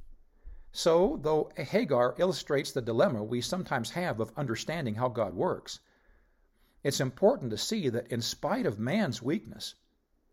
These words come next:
God always has a plan that he wants to see fulfilled in the lives of his children. Let's learn to trust God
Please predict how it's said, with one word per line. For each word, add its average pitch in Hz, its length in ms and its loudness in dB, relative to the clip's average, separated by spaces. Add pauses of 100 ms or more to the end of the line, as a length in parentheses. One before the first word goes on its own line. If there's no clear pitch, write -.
(180)
God 185 300 4 (100)
always 147 560 4
has 139 160 0
a 143 60 2
plan 135 480 0
that 117 140 -2
he 175 180 -6
wants 135 340 -4
to 127 140 -4
see 143 180 -4
fulfilled 135 640 0 (160)
in 139 80 -2
the 131 80 2
lives 135 300 0
of 123 60 -6
his - 120 -6
children. - 420 -4 (1300)
Let's 107 240 0
learn 123 240 4
to 104 80 -4
trust - 380 0
God 127 340 -4